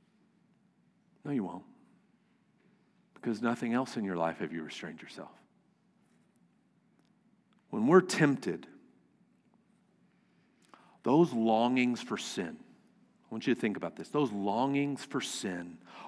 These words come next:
are as strong as they, as your longings for food when you're hungry. Every fiber in your being says, "I want that and I need that."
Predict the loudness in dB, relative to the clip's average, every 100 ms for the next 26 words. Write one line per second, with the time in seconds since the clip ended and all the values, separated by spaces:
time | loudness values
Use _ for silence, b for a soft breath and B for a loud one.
0 | 0 6 8 8 4 4 6 4 -4 -2
1 | 6 10 12 12 12 10 4 4 4 4
2 | 4 6 4 -2 B 0 4 4 6 6
3 | 6 2 -2 -6 -6 -2 -2 -2 -4 -6
4 | -6 -8 -10 -12 -16 -20 _ _ _ _
5 | _ _ _ _ -20 B B 6 12 12
6 | 12 10 10 12 10 8 8 12 12 12
7 | 12 12 10 6 8 10 10 12 10 10
8 | 6 6 6 6 0 B B 2 12 12
9 | 12 10 12 12 12 12 12 12 8 -6
10 | -2 4 6 8 6 4 2 -2